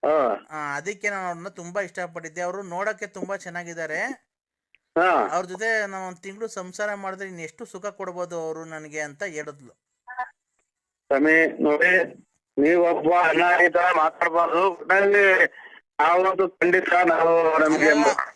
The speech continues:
Speaker 2: ನೀವು ಒಂದ್ ಸ್ವಲ್ಪ ದಯ-, ಅಲ್ಲಲ್ಲ, ದಯವಿಟ್ಟು ಒಂದ್ ಸ್ವಲ್ಪ ಟವರ್ ಇರೋದ ಬಂದ್ ಮಾತಾಡಿ, ದಯವಿಟ್ಟು.
Speaker 1: ಅಲ್ಲ, ಅಲ್ಲ.
Speaker 2: ನೀವು ಏನೇ ಮಾತಾಡಿದ್ರು ನನಗೆ ಕೇಳಿಸ್ತಾ ಇಲ್ಲ,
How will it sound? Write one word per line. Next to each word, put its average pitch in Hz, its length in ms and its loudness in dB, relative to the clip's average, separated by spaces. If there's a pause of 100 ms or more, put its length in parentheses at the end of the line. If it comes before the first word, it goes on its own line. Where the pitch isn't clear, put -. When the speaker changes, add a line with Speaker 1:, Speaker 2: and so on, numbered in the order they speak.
(100)
Speaker 2:
ನೀವು 202 260 -6
ಒಂದ್ 220 160 -4
ಸ್ವಲ್ಪ 202 240 0
ದಯ-, - 500 4
ಅಲ್ಲಲ್ಲ, 233 240 2 (160)
ದಯವಿಟ್ಟು 262 440 0
ಒಂದ್ 254 120 -4
ಸ್ವಲ್ಪ 240 200 -2
ಟವರ್ 202 340 0
ಇರೋದ 233 240 -2
ಬಂದ್ 208 180 -6
ಮಾತಾಡಿ, 180 460 -6
ದಯವಿಟ್ಟು. 185 400 -4 (440)
Speaker 1:
ಅಲ್ಲ, 127 580 2
ಅಲ್ಲ. 180 300 0 (200)
Speaker 2:
ನೀವು 247 420 -2
ಏನೇ 247 460 -4
ಮಾತಾಡಿದ್ರು 262 560 -4
ನನಗೆ 233 260 -6
ಕೇಳಿಸ್ತಾ 247 460 -6
ಇಲ್ಲ, 240 220 -4